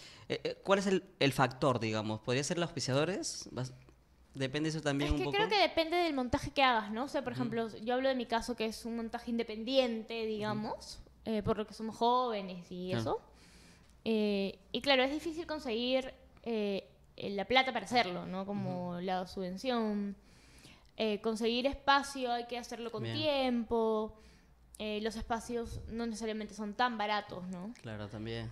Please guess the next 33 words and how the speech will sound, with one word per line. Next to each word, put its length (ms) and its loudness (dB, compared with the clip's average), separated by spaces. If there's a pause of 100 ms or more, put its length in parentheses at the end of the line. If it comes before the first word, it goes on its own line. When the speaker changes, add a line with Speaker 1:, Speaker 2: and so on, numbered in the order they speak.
Speaker 2:
Este, 1300 0
entonces 400 -2
creo 160 0
que 60 0
es 60 -6
cuestión 240 -6
de 60 0
organizarse 560 0
bien 400 0 (340)
y 160 -2
luego 340 6
cuando 220 0
ya 140 2
estrenas 480 0
y 60 -6
todo 120 -4
es 80 -2
maravilloso, 560 -4 (220)
a 80 2
veces 200 2
hace 160 -6
falta 280 -4
público. 600 -8 (200)
Speaker 1:
También. 220 -10
Speaker 2:
O 40 -8
sea, 160 -6
tu 100 -4
sala 280 2
se 120 -6
queda 520 2
como 240 -8
medio 240 -6
Speaker 1:
Un 100 -4